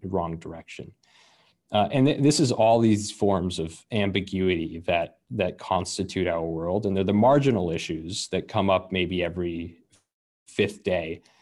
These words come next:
But when they happen, um, and we, and, uh, the systems that we rely on make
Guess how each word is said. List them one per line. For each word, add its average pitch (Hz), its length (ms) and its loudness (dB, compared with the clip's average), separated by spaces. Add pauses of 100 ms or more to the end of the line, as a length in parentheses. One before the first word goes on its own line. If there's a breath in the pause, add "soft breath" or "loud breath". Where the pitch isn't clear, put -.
(180 soft breath)
But 117 80 0
when 107 140 4
they 101 80 0
happen, 98 500 -2 (100)
um, 87 280 -2
and 92 180 -2
we, 87 320 -4 (220)
and, 87 400 -8 (520)
uh, 85 300 -6 (120)
the - 80 -2
systems 107 360 -2
that 92 140 0
we 90 100 -4
rely 104 380 4
on 98 160 2
make 85 240 -6